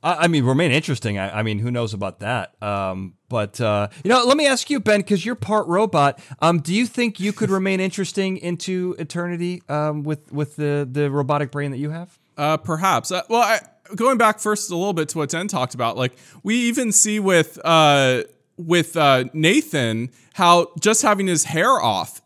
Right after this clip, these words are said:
Speaker 2: uh, really affects him.
Speaker 1: <laughs> Right,
Speaker 2: So
Speaker 1: yeah,
Speaker 2: clearly,
Speaker 1: yeah.
Speaker 2: you know, even the tiniest things, you know, not being able to get your hair to look right, uh, could seriously affect your psyche. Um, but I think that the living in perpetuity is, is a big question. Like, what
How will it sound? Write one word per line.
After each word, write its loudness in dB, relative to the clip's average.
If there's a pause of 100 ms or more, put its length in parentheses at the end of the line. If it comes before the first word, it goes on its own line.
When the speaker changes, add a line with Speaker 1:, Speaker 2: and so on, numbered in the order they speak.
Speaker 2:
uh, 2
really 2
affects -2
him. -8
Speaker 1:
<laughs> -20
Right, 6
Speaker 2:
So 4
Speaker 1:
yeah, -2
Speaker 2:
clearly, 2
Speaker 1:
yeah. -20
Speaker 2:
you -2
know, 4
even -2
the 0
tiniest 0
things, -4
you -2
know, -2
not -2
being -4
able -2
to -6
get -4
your -2
hair 0
to -4
look -4
right, -2
uh, -2
could -8
seriously -4
affect -6
your -2
psyche. -4 (460)
Um, 0 (340)
but 4
I 6
think -4
that -4
the 2
living 2
in 0
perpetuity -2
is, 0
is 2
a 4
big -2
question. -4
Like, -10
what -2